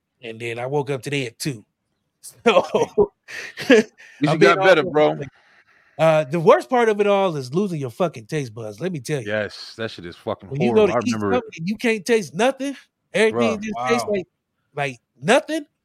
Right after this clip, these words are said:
Speaker 1: Like
Speaker 2: Yo, I
Speaker 1: orange
Speaker 2: was
Speaker 1: juice don't taste like orange juice. Bro, I tell you, when I couldn't taste nothing, nothing.
Speaker 2: I was driving to work and
Speaker 3: Wow.
Speaker 2: I was sick when I had it, fucking twenty twenty, bruh, and I had some toothpaste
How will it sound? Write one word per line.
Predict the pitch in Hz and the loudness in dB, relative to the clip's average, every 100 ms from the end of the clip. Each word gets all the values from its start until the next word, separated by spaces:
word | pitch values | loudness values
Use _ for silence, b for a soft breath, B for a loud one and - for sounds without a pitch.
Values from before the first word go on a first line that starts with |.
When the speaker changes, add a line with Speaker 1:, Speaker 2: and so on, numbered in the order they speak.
| _ _ _ _ - | _ _ _ _ -2
Speaker 1:
Like | 143 | 4
Speaker 2:
Yo, | |
I | 139 | 6
Speaker 1:
orange | - | 6
Speaker 2:
was | 175 113 | 4 0
Speaker 1:
juice | 226 - | -6 -6
don't | 214 | -4
taste | 202 175 | -4 -2
like | 165 147 | -4 -2
orange | 220 202 | -2 -2
juice. | 202 | -6
Bro, | 143 202 165 127 | 0 2 2 0
I | 156 | -4
tell | 151 202 | -4 -4
you, | 175 | -4
when | 160 | -6
I | 165 | -6
couldn't | 165 185 120 | -4 -6 -6
taste | 190 196 135 | -4 -4 -4
nothing, | 135 185 208 240 262 262 _ _ _ _ _ _ _ 117 139 | -6 -4 -4 -6 -8 -10 _ _ _ _ _ _ _ _ -2
nothing. | 185 160 - 104 92 _ | 2 2 -2 -16 -18 _
Speaker 2:
I | 120 165 | 2 2
was | 147 | 2
driving | 104 147 151 143 | 2 4 4 0
to | 127 | -4
work | 139 165 131 | 0 0 2
and | |
Speaker 3:
Wow. | 135 | 0
Speaker 2:
I | |
was | 127 120 - | 0 -4 -2
sick | 135 110 | -2 -2
when | 117 117 | -4 -2
I | 131 | -2
had | 135 147 127 | 2 2 2
it, | 101 _ - | -4 _ -6
fucking | 127 117 | -6 -6
twenty | - 143 147 | -6 -6 -4
twenty, | 156 147 117 | -2 -2 -2
bruh, | 92 113 110 | 0 2 2
and | 107 | 0
I | 123 | -2
had | 143 135 - | 0 0 -2
some | 101 - | -12 -12
toothpaste | - 196 - 131 104 - - | -8 -8 -8 -12 -12 -12 -20